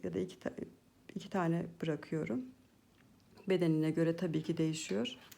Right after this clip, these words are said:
Bu şekilde devam ediyorum. Bundan sonraki sırada lastiğimi de örüyorum.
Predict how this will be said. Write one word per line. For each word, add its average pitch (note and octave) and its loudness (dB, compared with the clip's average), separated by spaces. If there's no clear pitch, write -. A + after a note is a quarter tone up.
Bu A3 -4
şekilde G3 2
devam G3 4
ediyorum. F#3+ 2
Bundan G#3 6
sonraki F#3 4
sırada F#3 2
lastiğimi F#3 4
de E3 6
örüyorum. E3 4